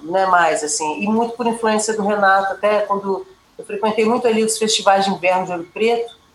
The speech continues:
da U F M G, então nessa época aí de adolescência, aos dezesseis anos eu conheci o Renato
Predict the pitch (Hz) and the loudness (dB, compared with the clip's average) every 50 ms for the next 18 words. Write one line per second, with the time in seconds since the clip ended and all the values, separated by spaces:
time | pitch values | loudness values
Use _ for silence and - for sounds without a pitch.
0 | _ _ _ _ _ _ - 160 165 170 165 - 175 170 170 165 165 208 220 226 | _ _ _ _ _ _ -4 -2 -2 -2 -4 -4 -4 -4 -4 -2 0 0 2 2
1 | 226 220 226 - _ _ _ _ _ - 208 208 214 214 208 208 208 - 220 196 | 0 -2 -6 -12 _ _ _ _ _ 0 0 2 2 2 2 2 2 2 2 4
2 | 202 208 208 208 - - 202 190 202 214 202 208 196 190 185 185 180 175 - - | 4 4 2 0 2 2 2 2 2 0 0 0 0 0 0 0 0 -2 0 0
3 | 190 196 214 233 233 220 208 - 196 180 170 165 170 190 208 202 - 269 277 294 | 0 2 2 2 2 2 0 0 -2 -2 -4 -4 -4 -4 -2 0 2 2 0 2
4 | 233 240 226 220 208 214 - 208 196 202 - 208 196 190 185 190 190 196 220 233 | 2 2 2 2 0 0 0 -2 -2 0 0 0 0 0 2 4 4 4 4 4
5 | 233 226 226 233 226 | 2 0 -2 -6 -8